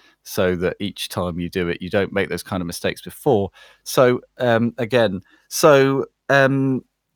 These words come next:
the internet will get you started,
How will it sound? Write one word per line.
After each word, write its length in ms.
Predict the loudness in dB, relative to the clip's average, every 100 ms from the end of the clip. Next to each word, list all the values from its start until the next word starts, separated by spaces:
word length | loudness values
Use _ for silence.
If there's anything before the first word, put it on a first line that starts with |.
| _ _ _ _ _
the 200 | -6 0
internet 560 | 0 0 2 4 4 0 _
will 760 | -12 2 4 4 2 -2 -6 -14 _ _ _ _ _ _ 0
get 220 | 0 0
you 100 | -4
started, 600 | -2 2 2 2 -4 -4